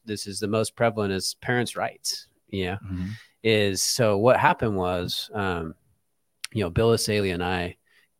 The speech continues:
Speaker 1: you know, co-authored this legislation in response to what we were seeing in some of the school districts and parents who had actually sued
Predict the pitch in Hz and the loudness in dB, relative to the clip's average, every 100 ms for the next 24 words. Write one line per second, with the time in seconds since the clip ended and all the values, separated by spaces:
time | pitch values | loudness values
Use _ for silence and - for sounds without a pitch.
0 | _ 120 87 - 120 98 87 85 92 90 | _ -6 -6 -4 -2 0 0 -2 -6 -8
1 | - 95 90 101 - 104 98 - 101 117 | -4 -4 -4 -6 -2 0 0 -2 -4 4
2 | 143 147 117 - 120 151 160 - - 98 | 6 6 2 -2 -2 -2 -4 -8 -6 -4
3 | 92 95 _ _ - 120 135 135 104 - | -4 -8 _ _ 0 0 2 0 0 -2
4 | 131 143 113 101 101 - 101 123 110 98 | -4 -2 -2 -4 -6 -6 -4 -2 -2 -4
5 | - 139 139 104 - 104 - 131 - 147 | -4 -2 0 -2 -2 -6 -6 -6 -4 -2
6 | 156 123 113 107 107 - 87 - 147 151 | -2 -2 0 0 -2 -6 -4 -4 -2 -2
7 | 95 87 | -2 -6